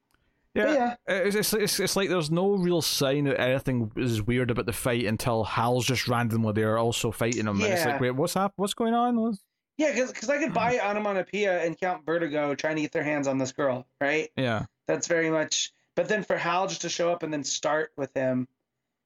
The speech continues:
Speaker 1: you
Speaker 2: Well,
Speaker 1: know,
Speaker 2: which, which is
Speaker 1: it,
Speaker 2: fine if
Speaker 1: yeah.
Speaker 2: you've already set up the idea that this is in his head, then we know,
Speaker 1: Mm-hmm.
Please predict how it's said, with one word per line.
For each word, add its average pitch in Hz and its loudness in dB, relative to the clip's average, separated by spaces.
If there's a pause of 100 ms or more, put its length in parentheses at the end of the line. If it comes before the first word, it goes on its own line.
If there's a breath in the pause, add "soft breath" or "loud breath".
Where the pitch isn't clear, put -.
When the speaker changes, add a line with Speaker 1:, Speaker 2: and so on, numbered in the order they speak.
(220)
Speaker 1:
you 226 2
Speaker 2:
Well, 262 2
Speaker 1:
know, 269 2
Speaker 2:
which, 254 0
which 233 0
is 226 2
Speaker 1:
it, - -4
Speaker 2:
fine 233 2
if - -2
Speaker 1:
yeah. - -4
Speaker 2:
you've 185 2
already 202 2
set 180 0
up 170 0
the 160 2
idea 139 2
that 123 -2
this 127 -2
is 127 2
in 123 2
his 117 -2
head, 127 0 (280)
then 135 2
we 135 2
know, 139 2
Speaker 1:
Mm-hmm. 135 2